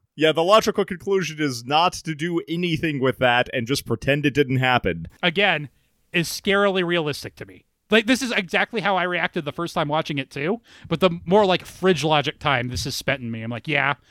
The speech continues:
Speaker 2: this is what would happen. It's not what should happen. This is potentially way more valuable than an M M O. But it disrupts normal business,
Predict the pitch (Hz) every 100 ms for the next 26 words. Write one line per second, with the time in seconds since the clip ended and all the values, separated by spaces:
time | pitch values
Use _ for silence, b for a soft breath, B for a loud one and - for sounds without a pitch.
0 | b 196 - 151 127 127 123 117 113 123
1 | 110 _ - 226 180 165 - 180 127 127
2 | 123 120 - _ 180 185 196 - 180 185
3 | 175 175 147 135 170 170 160 139 139 131
4 | 127 131 127 123 123 123 123 117 98 -
5 | _ _ - 165 156 180 185 190 - 160
6 | 165 151 127 160 - 120 -